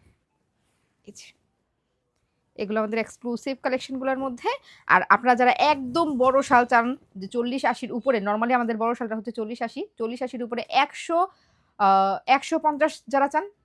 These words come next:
আমাদের কাছে কিন্তু একশো পঞ্চাশের কিছু কানি শাল আছে এক্সক্লুসিভ, যে অনেক বড়, কাউকে গিফট করার জন্য, যে যার হাইট ভালো, একটু স্বাস্থ্য ভালো, তারা মানে আশি, চল্লিশ সাইজ তো স্ট্যান্ডার্ড বড়, এটা তার চাইতেও বড়,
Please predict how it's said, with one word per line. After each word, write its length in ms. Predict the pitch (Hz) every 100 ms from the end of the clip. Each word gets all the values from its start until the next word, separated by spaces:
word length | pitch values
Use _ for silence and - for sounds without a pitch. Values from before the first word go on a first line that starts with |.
| -
আমাদের 260 | 208 208
কাছে 200 | 214 220
কিন্তু 180 | 220 226
একশো 200 | 226 -
পঞ্চাশের 360 | 233 220 214 226
কিছু 200 | 220 220
কানি 200 | 196 220
শাল 160 | 233
আছে 200 | 214 -
এক্সক্লুসিভ, 680 | 214 - _ 247 247 - 302
যে 140 | 277 - -
অনেক 340 | 285 320 302 220
বড়, 160 | 185
কাউকে 220 | 175 196 202
গিফট 200 | 202 -
করার 240 | 220 214
জন্য, 220 | 214 214
যে 140 | 196 190
যার 180 | 196
হাইট 260 | 196 196 185
ভালো, 280 | 180 196 190
একটু 180 | - 214
স্বাস্থ্য 360 | 180 185 -
ভালো, 240 | 196 185 214 _ - _
তারা 380 | 220 196 208 214 - _
মানে 140 | 196
আশি, 680 | 196 220 233 - 294 294 302 285 _ _ _ _ _ _ - _ -
চল্লিশ 300 | 240 262 -
সাইজ 140 | 254 -
তো 80 |
স্ট্যান্ডার্ড 420 | 247 - 226 247 226
বড়, 300 | 277 269 156
এটা 120 | 196 -
তার 160 | 233 240
চাইতেও 360 | 285 247 226
বড়, 160 | 175